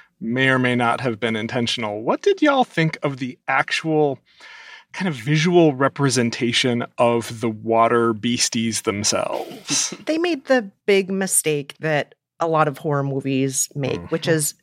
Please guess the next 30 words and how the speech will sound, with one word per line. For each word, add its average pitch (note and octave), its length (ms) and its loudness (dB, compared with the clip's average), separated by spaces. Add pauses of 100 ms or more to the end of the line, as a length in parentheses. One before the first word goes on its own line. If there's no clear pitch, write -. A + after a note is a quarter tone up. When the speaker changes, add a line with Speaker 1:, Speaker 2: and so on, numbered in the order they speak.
(240)
Speaker 2:
they F3+ 180 0
show G3 280 2
the F#3 120 2
beast D3 360 -2
and C#3+ 100 2
the B2+ 60 -2
beast C3+ 300 -4
just C3+ 220 -4
isn't C#3 200 -4
scary A#2 360 -2
enough. - 360 -8 (200)
And F3+ 380 2
Speaker 1:
Yeah. F#2 140 -14 (420)
Speaker 2:
I G#3+ 100 2
think C4 180 -6
it's C4+ 120 -6
preferable G3+ 440 -2
just - 260 -4
not D3 300 -4
to D#3 80 -4
show C#3 240 0
the E3+ 100 -2
beast G#3+ 360 -2
usually, G#3+ 380 2
but - 200 0
if A3+ 160 -2
you C4 260 -2 (140)
show A#3 260 2
the G3+ 80 0
beast, D3 400 -8